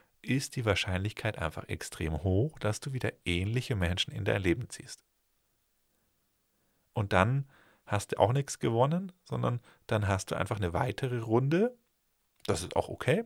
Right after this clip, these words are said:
Das ist ja auch was Schönes dran. Das heißt, das Universum, das Leben gibt uns ja immer wieder die Chance, das aufzulösen, was wir bis jetzt verpasst haben aufzulösen. Also ist ja auch was Positives. Aber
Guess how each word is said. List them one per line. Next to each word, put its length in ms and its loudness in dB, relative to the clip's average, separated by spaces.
Das 120 -4
ist 80 0
ja 80 6
auch 120 8
was 120 4
Schönes 360 2
dran. 220 -4
Das 120 -4
heißt, 140 -4
das 260 -6
Universum, 540 4
das 160 -4
Leben 260 2
gibt 180 -4
uns 120 -4
ja 80 -2
immer 160 -2
wieder 140 -2
die 140 -4
Chance, 600 0
das 320 -2
aufzulösen, 680 4
was 120 2
wir 80 0
bis 180 -4
jetzt 240 -2
verpasst 460 -6
haben 140 2
aufzulösen. 800 -6
Also 240 -4
ist 100 -8
ja 60 0
auch 120 0
was 120 -6
Positives. 760 -2
Aber 420 6